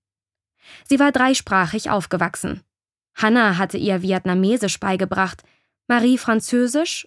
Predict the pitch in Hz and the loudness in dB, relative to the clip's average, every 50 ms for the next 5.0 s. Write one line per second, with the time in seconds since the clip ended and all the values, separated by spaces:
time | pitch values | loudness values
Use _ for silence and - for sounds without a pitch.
0 | _ _ - 240 240 233 - - 269 285 294 285 285 277 277 285 247 269 - - | _ _ -2 -2 -2 -2 -2 0 2 2 4 4 4 4 2 2 0 -2 -4 -2
1 | 269 - - - 254 254 - - - - - 220 - - - 240 226 - - - | -2 -2 0 0 0 -2 -2 -2 -2 0 0 -2 -4 -6 -6 -6 -6 -6 -8 -10
2 | - - 262 240 - - - 247 220 190 196 - 208 208 240 254 208 180 175 165 | -6 -4 -4 -2 -2 -2 -2 0 0 0 0 0 0 0 2 2 0 0 -2 -2
3 | - - 190 190 196 180 - 185 175 160 180 190 196 202 - - 165 165 165 180 | -2 -2 0 0 0 0 0 -2 -2 0 0 0 0 0 -2 -2 -2 0 0 0
4 | 190 208 - - - 170 160 - - - - 180 - 185 - - - - - | 0 0 0 -2 -2 -2 -2 -2 -4 -6 -6 -6 -4 -6 -8 -8 -10 -14 -16